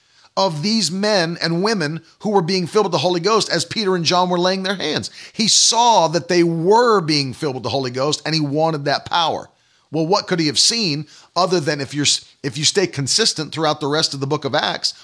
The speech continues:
what he must have seen is all of those men and women speaking in tongues, 'cause it's what they saw at every other experience. It's what happened on the day of Pentecost. It's what happened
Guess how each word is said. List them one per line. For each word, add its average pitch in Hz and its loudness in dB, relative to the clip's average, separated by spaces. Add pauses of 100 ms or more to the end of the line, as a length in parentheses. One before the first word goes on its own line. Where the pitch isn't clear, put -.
what 185 2
he 185 -2
must 170 0
have 123 -2
seen 117 -4 (640)
is 180 0
all 175 4
of 156 -2
those 170 2
men 175 0
and 170 0
women 147 -4 (1300)
speaking 143 -2
in 135 -4
tongues, 101 -6 (600)
'cause 170 0
it's - -2
what 185 0
they 185 0
saw 175 2
at - -6
every 214 -2
other 185 0
experience. 139 -6 (280)
It's - -16
what 131 0
happened 143 -2
on 143 -4
the 127 -8
day 127 -4
of 127 -4
Pentecost. 185 -4 (340)
It's - -6
what 139 -6
happened 151 -2